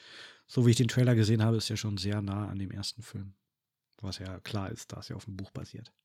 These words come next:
Aber das war mal sehr interessant mit den großen Würmern. Darum storymäßig schon cool.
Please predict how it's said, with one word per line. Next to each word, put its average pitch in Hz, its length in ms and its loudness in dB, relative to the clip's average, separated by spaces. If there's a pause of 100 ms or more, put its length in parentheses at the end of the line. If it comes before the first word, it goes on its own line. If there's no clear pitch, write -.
Aber 101 180 -4
das 101 220 -8
war 104 100 -4
mal 95 320 -8
sehr 98 180 -6
interessant 98 340 -6
mit 90 120 -12
den 92 100 -10
großen 95 500 -8
Würmern. 92 480 -8 (220)
Darum 95 240 -8
storymäßig 113 680 -4
schon 120 320 -4
cool. 131 220 0